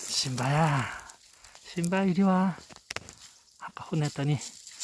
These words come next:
삐졌나? 이리 와, 신바. 신바,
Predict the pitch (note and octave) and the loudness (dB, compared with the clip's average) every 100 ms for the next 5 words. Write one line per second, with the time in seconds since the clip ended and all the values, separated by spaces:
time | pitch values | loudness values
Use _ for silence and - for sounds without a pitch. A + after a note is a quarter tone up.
0 | - - G#3 G3 E3+ G#3 B3+ - - - | -12 -2 2 4 4 4 2 0 -12 -18
1 | - - - - - - - A2+ D#3+ F#3+ | -20 -20 -20 -20 -18 -16 -6 -2 2 2
2 | F3+ G3 F#3 F#3 - - - - - - | 2 2 2 2 -2 -8 -18 -14 -12 -14
3 | - - - A#3+ B3 B3 A3+ G#3+ G#3+ G#3+ | -16 -18 -6 2 6 6 6 6 4 2